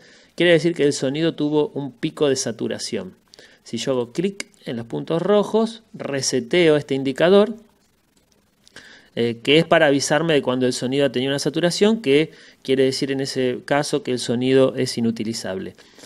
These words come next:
Sin embargo, en este sonido veo que el nivel de grabación es bastante bajo. Entonces, la otra tarea que vamos a hacer es, le voy a dar clic con el botón derecho, voy a ir a propiedades, igual que cuando elegí el canal, y voy a ajustar la ganancia,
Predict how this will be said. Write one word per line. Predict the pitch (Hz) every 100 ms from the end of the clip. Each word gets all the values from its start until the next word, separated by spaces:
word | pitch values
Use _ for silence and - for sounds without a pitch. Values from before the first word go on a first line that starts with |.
| - - _ -
Sin | 135
embargo, | 156 196
en | 202
este | 208
sonido | 202 202 240 190
veo | 170
que | 156
el | 151
nivel | 147 165 180
de |
grabación | 170 151 151 180 180
es |
bastante | 139 131 143 135 127
bajo. | 107 - 104
Entonces, | 107 135 151 - 110
la | 131
otra | 151 139
tarea | 135 139
que | 135
vamos | 139 147
a | 160
hacer | - 202 175
es, | 160 165 -
le | - 117
voy | 113
a |
dar | 117 117
clic | - 123 113
con | 107
el | 104
botón | 107 123 139
derecho, | 156 196 - 202
voy | 160 110
a |
ir | 107
a | 107
propiedades, | - 151 156 127 151 165 185 226 -
igual | 104 110 113
que | 113 110 107
cuando | 110 113
elegí | 107 - 135
el |
canal, | 131 185 208 226 - - - - - _ _ -
y |
voy | 151
a | 170
ajustar | 156 - 165
la | 156 170
ganancia, | 170 180 170 - 175 202